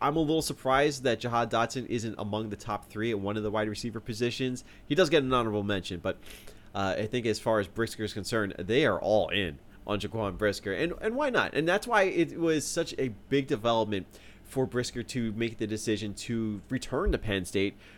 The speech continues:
for another season, because he very well could have gone off to the N F L in this twenty twenty-one N F L draft class that just went through,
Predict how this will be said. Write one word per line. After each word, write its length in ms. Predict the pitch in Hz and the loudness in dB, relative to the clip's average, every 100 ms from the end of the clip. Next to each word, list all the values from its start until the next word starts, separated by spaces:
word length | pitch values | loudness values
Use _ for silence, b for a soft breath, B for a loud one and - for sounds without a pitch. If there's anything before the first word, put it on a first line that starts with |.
| B | B
for 220 | - 131 120 | -2 0 2
another 280 | 117 110 | 2 0
season, 400 | 107 147 160 110 | 0 0 2 0
because 300 | 90 107 135 - | -2 0 0 0
he 180 | 220 - | -4 0
very 260 | 120 175 156 | 2 4 4
well 220 | 147 139 | 4 2
could 260 | - 165 | 2 2
have 120 | 139 110 | 2 2
gone 240 | 127 120 | 2 2
off 140 | 110 - | 0 -2
to 100 | 113 | -4
the 140 | 104 | -2
N 80 | 98 | -2
F 160 | 90 | -2
L 300 | 104 90 85 B B B 127 | 0 0 0 B B B 0
in 160 | 123 | 0
this 160 | 110 - | 0 -2
twenty 240 | 123 107 | -2 -4
twenty-one 420 | - 117 107 101 | -2 0 2 2
N 140 | 92 101 | 0 -2
F 100 | 98 | 0
L 120 | 95 | -2
draft 300 | 98 98 - | 2 0 0
class 280 | 107 90 95 | -2 -2 -2
that 100 | 92 | -4
just 220 | 101 - | -4 -4
went 220 | 98 87 | -6 -6
through, 220 | 104 85 | -4 -4